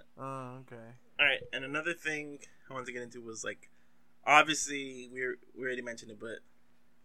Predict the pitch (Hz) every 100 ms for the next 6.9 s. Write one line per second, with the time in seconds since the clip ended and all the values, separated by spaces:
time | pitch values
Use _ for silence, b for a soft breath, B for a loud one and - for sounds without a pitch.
0 | - 127 139 147 143 139 147 131 120 110
1 | 117 117 104 113 113 110 104 110 110 107
2 | 107 127 127 - 127 113 107 110 b b
3 | b - 147 147 143 143 139 135 123 -
4 | 135 139 135 131 127 117 117 123 120 120
5 | 120 120 117 120 113 107 101 - - -
6 | - - 147 - 147 139 139 135